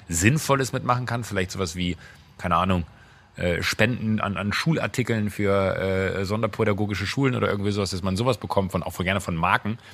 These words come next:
Aber es waren jetzt sehr viele auch Privatleute. Da war einer dabei, der hat mir drei Flaschen Drei Freunde Wein geschickt,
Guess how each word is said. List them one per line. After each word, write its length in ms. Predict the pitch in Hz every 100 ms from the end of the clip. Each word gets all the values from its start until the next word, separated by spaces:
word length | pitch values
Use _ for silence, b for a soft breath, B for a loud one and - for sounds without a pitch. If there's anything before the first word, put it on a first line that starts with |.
| B
Aber 100 | 90
es 80 | 82
waren 80 | 95
jetzt 140 | 87
sehr 100 | 104
viele 160 | 104 90
auch 80 | -
Privatleute. 640 | 101 80 123 - 82 80
Da 100 | 78
war 80 | 82
einer 140 | 92
dabei, 240 | 90 90
der 80 | 90
hat 100 | 92
mir 140 | 92 82
drei 180 | 85
Flaschen 260 | 90 92 92
Drei 140 | 87
Freunde 260 | 85 101 110
Wein 160 | 76 73
geschickt, 320 | - 90